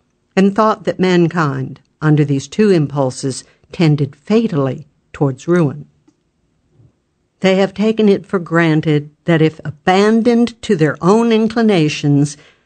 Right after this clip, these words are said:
men would only occupy themselves with religion to arrive at atheism, with instruction to come to ignorance,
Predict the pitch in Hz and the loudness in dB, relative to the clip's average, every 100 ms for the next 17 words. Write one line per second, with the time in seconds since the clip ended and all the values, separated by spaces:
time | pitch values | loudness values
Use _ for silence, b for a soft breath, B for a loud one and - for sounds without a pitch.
0 | b 156 196 208 202 190 147 143 - 202 | b 2 4 2 2 2 0 -2 0 4
1 | 254 247 196 190 - 190 175 170 156 156 | 4 4 2 -2 -4 -6 -2 -2 0 0
2 | 147 160 151 139 - 147 135 143 143 190 | 0 0 0 -2 -4 -4 -2 -2 0 0
3 | 190 214 202 202 - 208 185 165 165 156 | 2 0 0 -4 -4 -2 0 0 0 0
4 | 196 220 220 220 151 135 - 123 - - | 0 2 0 -2 -2 -2 -4 -8 -10 -18
5 | _ _ _ _ 156 151 160 160 - 214 | _ _ _ _ 0 2 2 0 0 -2
6 | 214 - 214 202 196 _ - 226 226 202 | -2 -4 -2 -2 -4 _ -4 -2 2 2
7 | 190 196 190 135 135 123 151 - - | 2 0 -2 -2 -4 -6 -10 -18 -20